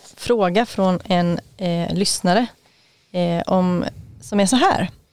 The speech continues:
Eh, har en fundering kring detta med vad som kan bli en sekt. Nu har flertalet nämnt och pratat,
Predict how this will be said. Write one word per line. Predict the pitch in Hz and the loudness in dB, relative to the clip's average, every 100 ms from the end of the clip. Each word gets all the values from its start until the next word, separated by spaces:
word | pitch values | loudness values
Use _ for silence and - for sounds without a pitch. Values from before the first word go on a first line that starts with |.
| - - - - - | -14 -12 -12 -16 -2
Eh, | 220 214 202 202 | 4 6 6 4
har | 269 302 | 4 4
en | 277 | 2
fundering | 311 269 233 202 196 190 | 2 4 4 4 2 0
kring | 208 | 2
detta | 202 208 - | 2 0 0
med | 180 170 | 2 2
vad | 170 | 2
som | 185 | 0
kan | - 233 226 | 2 4 4
bli | 320 415 | 4 2
en | - 196 | 0 0
sekt. | - - - - - | 0 -6 -10 -16 -10
Nu | - 220 | 0 2
har | 233 | 2
flertalet | - 277 - 240 254 - - | 2 0 2 0 0 -2 -4
nämnt | 196 180 165 180 | 2 2 2 -2
och | 175 | -4
pratat, | - 196 175 - | 0 2 2 -2